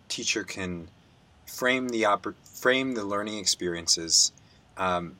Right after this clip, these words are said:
specifically re-, in regards to reflection and making sure that students aren't just going, going, going, going, going, but also capturing their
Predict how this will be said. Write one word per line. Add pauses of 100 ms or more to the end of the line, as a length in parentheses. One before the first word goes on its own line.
specifically (400)
re-, (120)
in
regards
to
reflection (180)
and
making
sure
that
students
aren't
just
going,
going,
going,
going,
going, (260)
but
also
capturing (600)
their